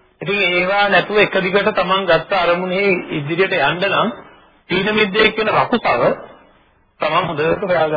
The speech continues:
ඕනේ. තීන මිද්දේ කියන්නේ අපි හිතමුකෝ ලෙඩක් කියලා. හරි. අන්නේ ලෙඩේ හැදුනොත් හරිම කරදරයි.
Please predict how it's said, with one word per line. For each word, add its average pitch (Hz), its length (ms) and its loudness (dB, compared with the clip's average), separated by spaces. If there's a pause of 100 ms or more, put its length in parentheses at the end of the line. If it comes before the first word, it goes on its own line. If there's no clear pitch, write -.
ඕනේ. 190 140 -10 (1400)
තීන 196 180 0
මිද්දේ 214 360 4
කියන්නේ 226 320 0
අපි 202 120 -2
හිතමුකෝ 214 340 0
ලෙඩක් 190 440 2
කියලා. 233 340 -4 (1700)
හරි. 180 220 2 (600)
අන්නේ 185 300 0
ලෙඩේ 185 360 2
හැදුනොත් 160 540 0 (1160)
හරිම 196 600 0
කරදරයි. 127 460 -2